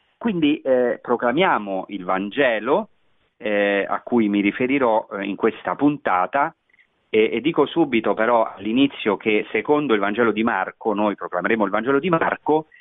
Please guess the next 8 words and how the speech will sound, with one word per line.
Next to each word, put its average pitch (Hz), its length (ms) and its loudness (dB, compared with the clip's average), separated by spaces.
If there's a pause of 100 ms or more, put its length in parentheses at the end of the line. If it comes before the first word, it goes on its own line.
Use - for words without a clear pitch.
(420)
eh, 117 100 -6
ci 143 140 -4
sono 160 320 0
tre 170 240 0
eventi 110 840 -4 (600)
in 120 380 2
territorio 113 540 0
pagano: 90 760 -4